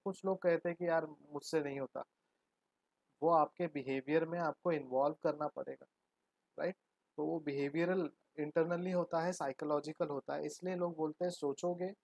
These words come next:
तो वो होगा, इसलिए अच्छा ही सोचो। In psychology, behavior is regarded as any observable activity by human being।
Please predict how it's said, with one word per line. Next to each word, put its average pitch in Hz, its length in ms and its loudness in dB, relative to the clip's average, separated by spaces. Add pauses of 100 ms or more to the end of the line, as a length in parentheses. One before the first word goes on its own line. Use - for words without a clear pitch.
(400)
तो 147 80 0
वो 156 160 4
होगा, 143 420 2 (200)
इसलिए 214 320 2
अच्छा 151 320 -2
ही 139 140 0
सोचो। 139 400 -10 (640)
In 160 60 0
psychology, 190 640 2
behavior 160 540 0 (340)
is 147 240 0 (100)
regarded 151 460 0
as 151 220 2
any 156 260 0 (100)
observable 147 580 0
activity 147 680 -2
by 135 260 2
human 131 280 -2
being। 135 340 -6